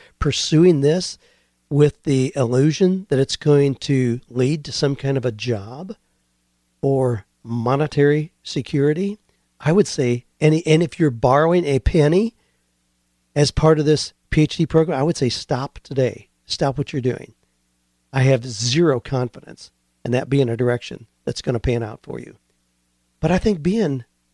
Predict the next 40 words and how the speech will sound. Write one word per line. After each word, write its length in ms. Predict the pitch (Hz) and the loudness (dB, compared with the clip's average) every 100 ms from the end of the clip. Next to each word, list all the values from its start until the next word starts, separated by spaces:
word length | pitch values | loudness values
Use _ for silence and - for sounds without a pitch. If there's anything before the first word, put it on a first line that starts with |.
| _ _ | _ _
a 60 | - | -10
family 340 | - 156 147 | 0 2 2
doc 380 | 123 131 175 170 | 0 -2 -4 -6
and 80 | 131 | -4
obesity 400 | 120 151 - 131 | -2 -2 -2 -6
specialist, 600 | - - 208 - 120 110 | -6 -6 -6 -4 -8 -6
my 180 | 120 117 | -8 -8
goodness, 560 | 107 - 240 190 110 | -10 -6 -6 -6 -8
think 180 | - 214 | -6 -4
about 180 | 151 151 | -2 -2
the 100 | 143 | -2
applications 680 | 143 131 - 143 - 123 113 | -4 -6 -6 -4 -4 -6 -2
there. 400 | 160 214 123 - _ _ _ _ _ | -4 -4 -10 -16 _ _ _ _ _
And 100 | 139 | -2
you 60 | 147 | 0
say 180 | - 170 | 4 4
you 180 | 160 | 4
love 260 | 151 214 - | 0 -2 -4
teaching, 440 | - 147 - 127 | 0 0 2 -2
coaching, 480 | 117 127 120 - 110 | 0 0 0 -2 -6
and 120 | 117 | -2
educating. 540 | 117 113 117 123 107 113 | -2 -4 -4 -4 -2 -2
You 80 | 165 | -4
just 160 | 160 | 0
hate 160 | 151 143 | 0 0
the 60 | |
venue 340 | 127 151 196 135 | 0 0 0 0
that 260 | 131 - | 0 -2
you're 120 | 147 139 | -2 0
in 180 | 147 | 2
now. 480 | 151 190 240 120 - _ _ _ _ _ _ _ _ _ _ - | 0 -4 -6 -10 -12 _ _ _ _ _ _ _ _ _ _ -4
Turn 300 | - 180 202 | 2 4 4
those 320 | 175 233 269 | 4 4 4
skills. 500 | - - 120 95 - | 0 -4 -4 -4 -6
You 100 | 139 | -2
can 140 | 160 226 | 0 2
be 120 | 202 | 2
a 60 | 160 | 0
disabled 480 | 147 156 147 139 | 0 0 2 0
vet, 280 | 120 135 175 | 2 0 0